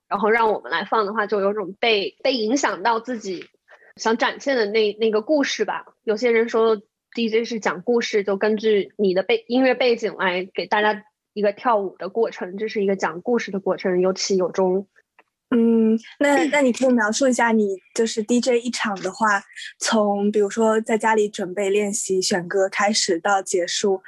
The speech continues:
Speaker 2: 是一个大概怎么样的过程？我还挺好奇的。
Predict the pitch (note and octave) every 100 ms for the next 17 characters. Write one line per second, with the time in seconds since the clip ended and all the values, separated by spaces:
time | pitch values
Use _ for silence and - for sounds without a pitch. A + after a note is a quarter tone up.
0 | - - - B3+ A#3+ A3+ A3+ G#3 G#3 F3
1 | F3+ F3+ F#3 F#3+ - G#3 A3+ - - F#3
2 | F#3 F3+ F#3 F3+ - -